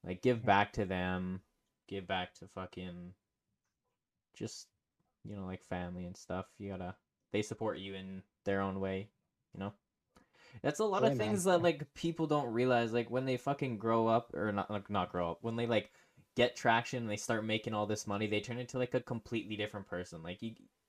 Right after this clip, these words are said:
Speaker 1: yeah, you have this money and shit, but, like, you gotta stay humble or else you're gonna, you know, be, like, a fucking dick.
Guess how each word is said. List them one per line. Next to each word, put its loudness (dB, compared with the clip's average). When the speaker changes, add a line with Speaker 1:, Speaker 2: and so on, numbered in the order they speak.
Speaker 1:
yeah, 2
you 2
have 2
this -4
money 0
and -6
shit, -2
but, 0
like, -2
you -10
gotta 4
stay 2
humble -4
or -2
else -6
you're -8
gonna, -8
you -10
know, -4
be, -4
like, -4
a -8
fucking -10
dick. -6